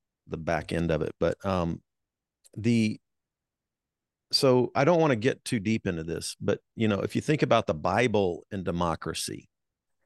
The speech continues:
it's a sticky wicket, right?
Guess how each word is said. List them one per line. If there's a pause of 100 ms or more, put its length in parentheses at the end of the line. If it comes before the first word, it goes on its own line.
(420)
it's
a
sticky
wicket, (100)
right?